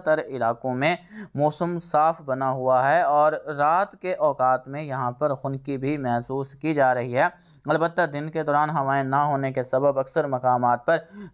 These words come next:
گرمی اور ہابس کی کیفیت کو برداشت کیا جا رہا ہے۔ یہاں پر بات کریں ایک نچلی سطح پر بنے سرکولیشن کی،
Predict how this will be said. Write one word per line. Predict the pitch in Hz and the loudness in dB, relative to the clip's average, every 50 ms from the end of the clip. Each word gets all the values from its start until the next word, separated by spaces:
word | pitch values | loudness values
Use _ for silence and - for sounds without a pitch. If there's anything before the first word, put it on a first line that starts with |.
| - 143 | -2 0
گرمی | 165 165 185 214 233 226 196 | 0 0 0 -2 -4 0 2
اور | 160 143 139 135 | 2 2 2 2
ہابس | 135 143 139 135 135 135 131 147 139 | 0 0 0 0 0 -2 -8 -16 -12
کی | - 135 127 | -8 -8 -8
کیفیت | 123 127 120 117 117 - 131 135 139 139 139 | -4 -4 -4 -4 -2 -4 -2 -2 -2 -2 -4
کو | - 123 120 117 | -4 -4 -2 -2
برداشت | 123 127 123 120 135 131 127 117 113 117 - - 123 - | -2 -2 -2 0 2 2 2 2 0 -2 -6 -14 -20 -12
کیا | - 131 120 113 110 | -6 -2 0 0 0
جا | 110 117 113 113 | 2 2 2 2
رہا | 117 117 131 123 117 127 135 131 | 2 2 2 2 2 4 4 2
ہے۔ | 123 120 | 2 2
یہاں | 117 123 123 160 170 180 | 0 0 0 0 0 0
پر | 175 208 202 | -2 -4 -4
بات | 185 170 165 165 170 170 | -2 0 0 0 0 -2
کریں | 175 170 180 196 185 | -6 -6 -6 -4 -4
ایک | 165 156 160 | -4 -4 -6
نچلی | 156 147 147 151 151 160 151 | -8 -10 -8 -6 -6 -6 -4
سطح | 147 143 139 - 151 147 | -6 -4 -2 -2 -2 -2
پر | 143 139 | -2 -4
بنے | 135 131 135 143 143 139 | -4 -4 -2 -4 -4 -4
سرکولیشن | - 135 135 - 127 123 127 123 - 147 143 139 | -6 -10 -8 -6 -6 -6 -6 -6 -6 -6 -8 -4
کی، | 139 151 170 | -2 -2 -2